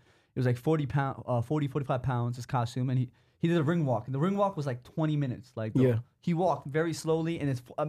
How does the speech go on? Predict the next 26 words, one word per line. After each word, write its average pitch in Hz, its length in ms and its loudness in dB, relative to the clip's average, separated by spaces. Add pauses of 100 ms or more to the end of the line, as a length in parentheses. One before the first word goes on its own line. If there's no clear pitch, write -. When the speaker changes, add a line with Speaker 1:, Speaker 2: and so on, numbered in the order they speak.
Speaker 1:
a, 135 40 -2
a 127 40 0
forty-five 214 720 0
Speaker 2:
So, 196 100 6
Speaker 1:
pound 185 280 0
costume, 165 460 -6
like, 131 140 -8
Speaker 2:
so 160 100 8
he, 151 120 8
he 185 140 6
Speaker 1:
with 202 80 10
Speaker 2:
was 180 100 6
wearing 180 220 8
Speaker 1:
batteries 180 240 2
and 160 80 -2
everything. 151 320 -4
Speaker 2:
Wow, 135 160 2
he 139 120 6
was 170 140 6
wearing 175 220 6
the 147 80 0
four, 170 200 0 (260)
that 151 280 4 (320)
f-, 156 140 -12
forty-five 160 400 4
pound, 147 340 2